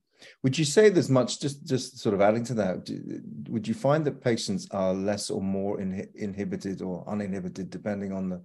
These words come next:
virtual or the, uh, the in-person, or do you feel that there's no, there's no difference there at all?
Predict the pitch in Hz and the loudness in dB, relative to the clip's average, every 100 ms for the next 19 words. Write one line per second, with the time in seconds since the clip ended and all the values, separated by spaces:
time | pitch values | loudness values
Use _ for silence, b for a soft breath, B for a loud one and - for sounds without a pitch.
0 | b - 98 - - 92 90 92 90 90 | b 0 0 0 -4 -4 -2 -2 -4 -4
1 | 87 87 87 87 87 85 92 104 95 - | -4 -4 -4 -6 -6 -8 -6 -6 -6 -4
2 | 92 - 87 90 92 92 - 95 90 87 | -4 -4 -8 -8 -8 -8 -4 -4 -4 -6
3 | 92 95 90 90 - 92 90 92 87 - | -8 -4 -2 -4 -6 -8 -6 -6 -6 -10
4 | - 87 92 87 - 90 87 | -12 -12 -8 -8 -8 -8 -8